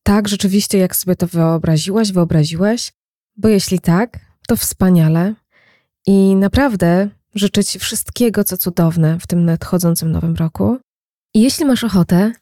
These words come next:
podziel się w komentarzu do odcinka, z jakimi myślami wchodzisz w ten nowy rok, czego sobie życzysz, a może czego życzysz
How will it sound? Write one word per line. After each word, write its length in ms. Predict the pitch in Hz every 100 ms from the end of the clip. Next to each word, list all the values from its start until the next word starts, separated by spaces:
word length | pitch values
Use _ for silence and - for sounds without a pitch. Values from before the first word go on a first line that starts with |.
| _
podziel 280 | - 370 277
się 140 | - 196
w 80 |
komentarzu 480 | - 190 185 170 170
do 100 | 165
odcinka, 680 | 170 - - 190 170 175 202 _ _ _ _
z 100 | 208
jakimi 420 | 202 233 - 359 294
myślami 520 | 240 - 208 208 185
wchodzisz 540 | - - 208 190 156
w 80 | -
ten 180 | 165 160
nowy 200 | 151 156
rok, 260 | 147 - - _ _
czego 200 | - 330
sobie 240 | - 247 226
życzysz, 580 | 190 170 - 156 - - _ _ _ _
a 100 | -
może 680 | 185 175 160 160 170 240 277 _ _
czego 260 | - 220 202
życzysz 320 | 180 - 214